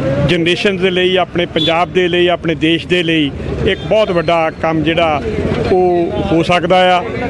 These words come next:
ਤੇ ਤੁਹਾਡਾ ਵੀ ਅਸੀਂ ਧੰਨਵਾਦ ਕਰਦੇ ਹਾਂ ਕਿ ਤੁਸੀਂ ਇਸ ਮੂਵਮੈਂਟ ਦੇ ਵਿੱਚ, ਜਿੱਦਾਂ ਅੱਗੇ ਵੀ ਪਹਿਲਾਂ ਕੰਮ ਕਰਦੇ ਹੋ, ਹੁਣ ਵੀ ਤੁਸੀਂ ਇਹਨਾਂ ਨੌਜਵਾਨਾਂ ਦਾ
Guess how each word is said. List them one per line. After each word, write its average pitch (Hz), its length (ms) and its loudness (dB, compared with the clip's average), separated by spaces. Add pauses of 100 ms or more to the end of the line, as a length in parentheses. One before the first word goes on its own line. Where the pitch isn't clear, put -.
(180)
ਤੇ 190 380 4 (100)
ਤੁਹਾਡਾ 180 260 2
ਵੀ 208 220 2
ਅਸੀਂ 180 160 0
ਧੰਨਵਾਦ 185 360 0
ਕਰਦੇ 170 320 0
ਹਾਂ 175 80 0
ਕਿ 165 120 0
ਤੁਸੀਂ 170 340 2
ਇਸ 156 140 -2 (260)
ਮੂਵਮੈਂਟ 156 300 2
ਦੇ 160 160 -2
ਵਿੱਚ, 160 520 0 (220)
ਜਿੱਦਾਂ 160 200 2
ਅੱਗੇ 160 200 0
ਵੀ 180 100 0
ਪਹਿਲਾਂ 175 320 0
ਕੰਮ 156 240 -2
ਕਰਦੇ 156 360 0
ਹੋ, 139 140 -2 (400)
ਹੁਣ 190 160 2
ਵੀ 202 140 2
ਤੁਸੀਂ 170 420 0 (420)
ਇਹਨਾਂ 190 200 0
ਨੌਜਵਾਨਾਂ 175 480 0
ਦਾ 175 400 2